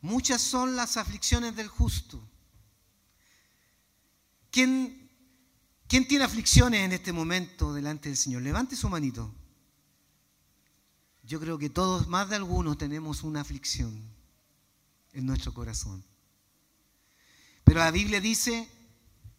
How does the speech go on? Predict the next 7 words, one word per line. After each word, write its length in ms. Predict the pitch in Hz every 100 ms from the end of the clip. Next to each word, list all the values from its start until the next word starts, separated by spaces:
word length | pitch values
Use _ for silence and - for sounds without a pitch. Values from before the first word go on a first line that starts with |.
| -
"Muchas 380 | 147 180 214 247
son 200 | - 254
las 180 | 247 254
aflicciones 520 | 220 226 - 233 226
del 120 | 202
justo, 560 | 190 165 143 - 120 110 - _ _ _ _ _ _ _ _ _ _ _
pero 600 | 156 156 156 156 156 -